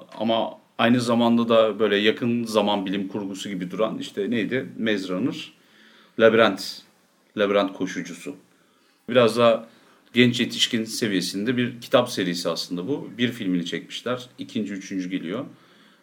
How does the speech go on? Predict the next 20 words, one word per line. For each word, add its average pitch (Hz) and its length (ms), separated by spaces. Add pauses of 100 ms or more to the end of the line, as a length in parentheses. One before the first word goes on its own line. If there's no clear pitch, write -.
Divergent 107 600
diye 101 120
başka 101 280
bir 90 60
tane 90 200
seri 85 320
var. 120 140 (100)
Fil-, 107 260
serinin 113 400
üçüncü 113 380
filmini 110 300
çekmişler. 85 520
Ben 90 160 (800)
bu - 140
altı 104 280
ay 107 140
önce 95 280
falan 98 300
ilkini 92 400
görmüştüm. 90 500